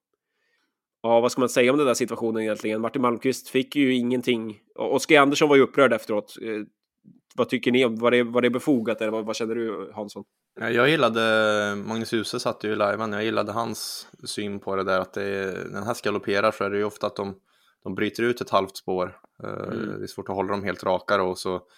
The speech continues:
Speaker 2: ska han då gå tillbaka och stänga Wallinsplatsen när, när hästen gör det. Det, det vill man ju inte heller, så att, eh, jag tyckte, jag tyckte att hans syn var bra på det, att det, det var rätt att de gick,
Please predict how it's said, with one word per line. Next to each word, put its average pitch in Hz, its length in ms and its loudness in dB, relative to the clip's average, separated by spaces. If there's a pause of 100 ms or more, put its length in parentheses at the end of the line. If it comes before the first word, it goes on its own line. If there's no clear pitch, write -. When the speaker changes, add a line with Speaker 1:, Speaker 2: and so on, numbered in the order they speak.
(240)
Speaker 2:
ska - 180 -2
han 113 140 0
då 107 100 0
gå 101 100 0
tillbaka 98 480 0
och 104 80 -4
stänga 104 500 -2 (200)
Wallinsplatsen 92 800 -2
när, 90 200 -4 (640)
när 95 80 -6
hästen 95 340 -4
gör 110 200 4
det. 92 100 2
Det, 98 760 -2 (300)
det 98 60 -4
vill 101 160 -4
man 101 120 -2
ju - 20 0
inte 98 140 -4
heller, 101 340 2
så 98 120 -2
att, 90 140 -4 (920)
eh, 101 640 -4
jag 113 260 0
tyckte, - 200 -4 (180)
jag 107 240 0
tyckte 127 160 -2
att 117 80 -10
hans 117 200 0
syn 110 200 -2
var 104 100 0
bra 107 200 0
på 98 160 -6
det, 98 60 -6
att - 80 -16
det, 98 160 -4
det 101 120 -8
var 98 100 0
rätt 107 220 -4
att 101 100 -6
de 98 200 -8
gick, - 320 -16